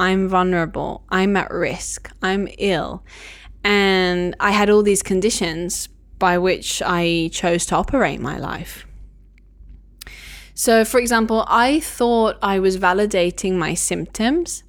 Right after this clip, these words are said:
when I nicknamed some of the worsening symptoms. It was around six o'clock in the evening. I just found that a lot of the symptoms sort of dipped and really flared up.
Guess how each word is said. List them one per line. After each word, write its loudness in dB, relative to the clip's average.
when 4
I 2
nicknamed 2
some 2
of 0
the 4
worsening 2
symptoms. -4
It -2
was 2
around 2
six -2
o'clock 0
in 6
the 4
evening. 0
I 0
just -4
found 2
that 2
a -2
lot 4
of 2
the 4
symptoms -2
sort 0
of -4
dipped 0
and -2
really 4
flared 2
up. -2